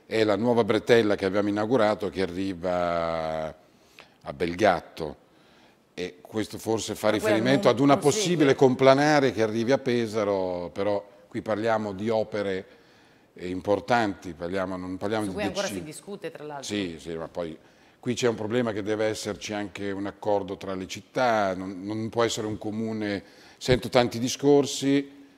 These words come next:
Speaker 1: tutti parlano ma con atti concreti, atti concreti significa mettere le risorse vere, quelle importanti, e qui si devono muovere anche chi ha delle rappresentanze nazionali, perché per fare una complanare occorrono centocinquanta, duecentomila euro.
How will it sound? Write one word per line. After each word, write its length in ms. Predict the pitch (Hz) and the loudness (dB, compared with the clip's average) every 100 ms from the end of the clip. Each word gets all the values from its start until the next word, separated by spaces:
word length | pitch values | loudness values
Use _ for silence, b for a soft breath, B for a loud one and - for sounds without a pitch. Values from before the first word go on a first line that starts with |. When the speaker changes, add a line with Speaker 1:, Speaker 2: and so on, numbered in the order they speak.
| - | -8
Speaker 1:
tutti 300 | 135 - 135 | -6 -2 2
parlano 540 | 135 117 117 113 110 | 4 4 4 0 0
ma 120 | 104 | -2
con 200 | 98 113 | 0 0
atti 260 | 127 - 90 | 0 -2 -4
concreti, 680 | 127 117 110 123 113 98 95 | -2 -4 2 2 2 -2 -8
atti 280 | 110 - 98 | -10 -10 -10
concreti 340 | 101 123 95 | -8 -8 -8
significa 380 | 95 98 95 98 | -10 -10 -6 -4
mettere 320 | 101 - 90 | -4 -4 -6
le 140 | 92 | -6
risorse 500 | 87 87 101 87 - | -6 -4 -4 -4 -6
vere, 380 | 85 90 82 80 | -6 -4 -4 -6
quelle 180 | - 87 | -8 -8
importanti, 920 | 87 90 90 - 98 87 82 - 82 - b b b b b | -8 -10 -10 -8 -8 -8 -14 -16 -18 -18 b b b b b
e 140 | - - | -16 -10
qui 120 | 101 | -10
si 120 | 87 | -4
devono 240 | 104 95 | -4 -4
muovere 260 | 101 113 104 | -2 -2 -2
anche 160 | 92 90 | -6 -6
chi 100 | 107 | -2
ha 120 | 101 | -2
delle 300 | 90 98 98 | -4 -6 -6
rappresentanze 920 | 98 98 90 98 90 104 104 - 98 | -6 -10 -12 -12 -8 -8 -8 -8 -8
nazionali, 840 | 98 95 - 107 123 113 92 85 - b b b | -8 -10 -10 -8 -6 -4 -6 -8 -12 b b b
perché 400 | - 80 92 87 - - | -18 -12 -8 -8 -10 -12
per 120 | 92 | -10
fare 140 | 107 107 | -6 -6
una 120 | 101 | -4
complanare 520 | 110 104 110 104 95 | -6 -4 -4 -2 -4
occorrono 720 | 92 - 95 92 92 87 - - | -6 -8 -6 -6 -8 -10 -12 -12
centocinquanta, 720 | 104 95 - 98 104 92 80 | -10 -10 -12 -10 -8 -8 -10
duecentomila 720 | 85 - 85 82 78 73 67 | -12 -12 -14 -12 -12 -10 -12
euro. 260 | 65 62 | -12 -16